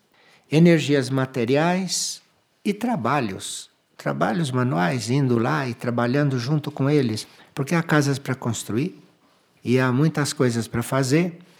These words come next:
e que isso tudo faz parte de um-, uma estrutura física para poder atender corretamente as pessoas, para poder atender os casos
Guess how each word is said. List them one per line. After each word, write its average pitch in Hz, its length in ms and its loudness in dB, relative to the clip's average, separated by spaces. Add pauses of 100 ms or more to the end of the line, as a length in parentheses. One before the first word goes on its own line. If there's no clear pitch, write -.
(260)
e 131 100 -4
que 127 920 2
isso 123 260 -2
tudo 180 300 0
faz 196 300 -2
parte 175 760 0
de 135 180 0
um-, 131 540 2
uma 113 120 0
estrutura 147 600 0
física 135 840 0 (520)
para 165 80 0
poder 180 300 2
atender 185 720 2
corretamente 107 840 -4
as 95 120 -10
pessoas, - 600 -14
para 143 160 -2
poder 175 320 4
atender 180 400 4
os 190 180 2
casos 131 1000 0